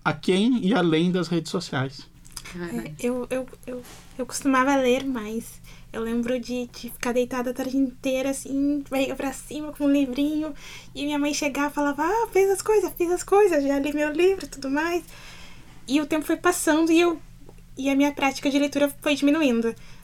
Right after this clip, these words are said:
Speaker 3: Lógico que a gente lê as leituras obrigatórias do, do semestre, mas a minha leitura, o meu romance, o meu suspense, o meu, sabe, o meu Helena Ferrante, que
Speaker 2: É uma
Speaker 3: finalmente eu
Speaker 2: coisa
Speaker 3: consegui
Speaker 2: que
Speaker 3: pegar, é,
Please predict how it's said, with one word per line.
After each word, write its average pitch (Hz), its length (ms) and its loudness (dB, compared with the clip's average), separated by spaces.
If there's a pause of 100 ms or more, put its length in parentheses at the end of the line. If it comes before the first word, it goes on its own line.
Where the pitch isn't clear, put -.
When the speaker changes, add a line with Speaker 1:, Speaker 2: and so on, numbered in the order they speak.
Speaker 3:
Lógico 277 340 4
que 254 80 0
a 262 40 2
gente 262 220 0
lê 262 340 6 (140)
as 247 160 0
leituras 247 340 0
obrigatórias 240 720 0 (200)
do, 214 280 -8 (260)
do 220 80 0
semestre, 262 640 -2 (380)
mas 214 240 -2
a 233 80 2
minha 285 300 4
leitura, 262 640 0 (140)
o 208 60 -10
meu 226 260 0
romance, 247 560 2
o 208 40 -2
meu 226 160 2
suspense, 240 640 0
o 214 40 -6
meu, 226 480 -2
sabe, 226 400 -6 (260)
o 220 40 -2
meu 254 160 6
Helena 269 260 4
Ferrante, 254 600 2
que - 160 -6 (140)
Speaker 2:
É 196 60 -2
uma 202 80 -4
Speaker 3:
finalmente 196 200 -4
eu 190 60 -4
Speaker 2:
coisa - 0 -
Speaker 3:
consegui 226 320 -8
Speaker 2:
que 220 60 -18
Speaker 3:
pegar, 247 480 -10
é, 254 180 -10